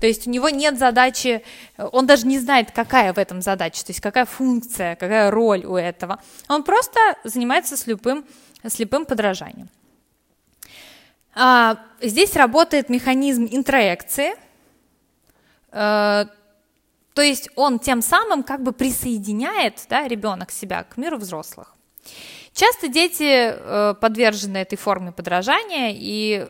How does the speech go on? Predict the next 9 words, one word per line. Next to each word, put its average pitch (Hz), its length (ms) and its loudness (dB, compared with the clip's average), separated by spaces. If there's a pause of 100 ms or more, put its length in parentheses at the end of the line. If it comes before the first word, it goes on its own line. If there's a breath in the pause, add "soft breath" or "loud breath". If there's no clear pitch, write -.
возвращаясь 202 920 -4 (300)
к 185 220 -6
эксперименту 262 920 -4
вот 208 200 -8
этих - 260 -12
японских 214 480 -8
ученых 202 480 -10 (340 loud breath)
с - 200 -12
обезьянами, 190 720 -6